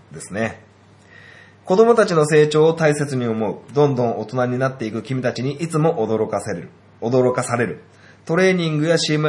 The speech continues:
試合を積み重ねて大きく育ってほしい。大人になった君たちのプレーが楽しみだ。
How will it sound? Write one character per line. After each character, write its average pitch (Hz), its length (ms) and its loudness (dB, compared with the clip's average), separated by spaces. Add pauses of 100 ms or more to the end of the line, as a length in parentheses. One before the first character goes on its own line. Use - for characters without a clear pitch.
試 160 200 2 (140)
合 156 60 2
を 147 40 2
積 156 120 -6
み 151 120 -4
重 156 240 -2
ね 139 140 0
て 165 220 2
大 160 240 0
き - 140 -12
く - 100 -14
育 131 200 0
っ 131 40 2
て 120 140 -6
ほ 101 120 -4
し 107 240 -6
い。 - 80 -10
大 104 120 -8
人 131 220 -4
に 127 120 -4
な 135 140 0
っ 131 80 -10
た 113 100 -6
君 131 200 -6
た 117 120 -4
ち - 80 -10
の 120 100 -4
プ 117 140 -8
レ 127 100 0
ー 113 60 -2
が 104 100 -2
楽 104 240 -8
し 113 140 -4
み 80 80 -8
だ。 - 80 -20